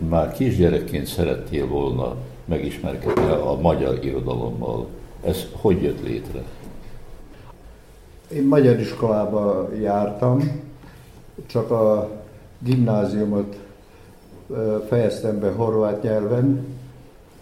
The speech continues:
Speaker 2: és állandóan bújtam a könyveket, és,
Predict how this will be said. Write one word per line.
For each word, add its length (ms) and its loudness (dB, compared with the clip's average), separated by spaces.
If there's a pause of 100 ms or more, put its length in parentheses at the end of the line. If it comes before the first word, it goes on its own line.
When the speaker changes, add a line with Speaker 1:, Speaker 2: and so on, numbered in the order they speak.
(120)
Speaker 2:
és 480 -4 (1700)
állandóan 680 4
bújtam 440 2
a 100 0
könyveket, 720 -2 (1500)
és, 520 -4